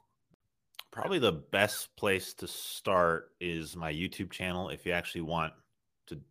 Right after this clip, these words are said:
start doing things. If you wanna just get little inspiring tidbits or whatever, um, TikTok's great for that. Um, but yeah, if you actually want, like, something actionable to do,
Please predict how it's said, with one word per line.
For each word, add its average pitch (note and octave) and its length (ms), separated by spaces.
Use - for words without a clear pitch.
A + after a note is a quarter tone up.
start C#2 380
doing A#2 340
things. B2 320
If G#2+ 100
you A#2 60
wanna A#2+ 180
just G#2+ 200
get G2+ 340
little G#2+ 200
inspiring A2 680
tidbits A2 460
or G#2+ 100
whatever, F#2+ 380
um, D#2+ 240
TikTok's - 440
great F#2 180
for F#2 100
that. F2 220
Um, E2 240
but F#2+ 120
yeah, G2+ 80
if F2+ 80
you G#2 80
actually G2 160
want, F2+ 180
like, F#2 140
something F2 260
actionable E2 640
to - 100
do, D3 400